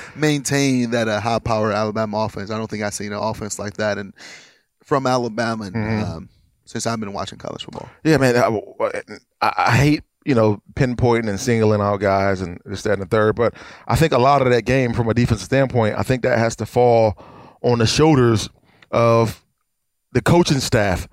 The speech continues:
Speaker 2: because I don't think we put our players in the best situation. There were so many times to where you and I just talked about where, you know, Steve Sarkisian is picking up whether they're doing zone or man coverage,
Speaker 1: Yeah.
Speaker 2: and they're doing those short little,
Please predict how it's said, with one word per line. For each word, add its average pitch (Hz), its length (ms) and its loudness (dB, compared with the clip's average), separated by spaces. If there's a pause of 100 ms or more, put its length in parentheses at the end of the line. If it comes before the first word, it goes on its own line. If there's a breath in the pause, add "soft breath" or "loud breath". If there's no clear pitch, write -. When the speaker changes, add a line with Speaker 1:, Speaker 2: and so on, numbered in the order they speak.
(180 soft breath)
Speaker 2:
because 135 180 0
I 156 60 2
don't 175 120 4
think 175 120 2
we 165 80 4
put 165 120 2
our 156 140 6
players 147 240 4
in 131 60 2
the 131 60 2
best 123 180 2
situation. 123 440 0
There 104 80 -2
were 110 80 0
so 151 140 4
many 147 140 2
times 143 360 2
to 131 120 2
where 120 120 0
you 143 140 2
and 139 100 2
I 131 120 4
just 117 160 -4
talked 147 200 2
about 113 320 0 (300 loud breath)
where, 123 400 4 (300 loud breath)
you 139 100 2
know, 131 100 4
Steve 156 260 2
Sarkisian 139 720 2
is 131 220 -2 (300 loud breath)
picking 170 240 2
up 151 100 4
whether 139 180 4
they're 135 140 2
doing 139 260 2
zone 143 400 4
or 139 60 2
man 147 320 2
coverage, 175 360 4 (180 loud breath)
Speaker 1:
Yeah. 110 180 -4
Speaker 2:
and 147 80 2
they're 202 100 4
doing 196 200 4
those 175 180 4
short 190 320 4
little, 175 340 4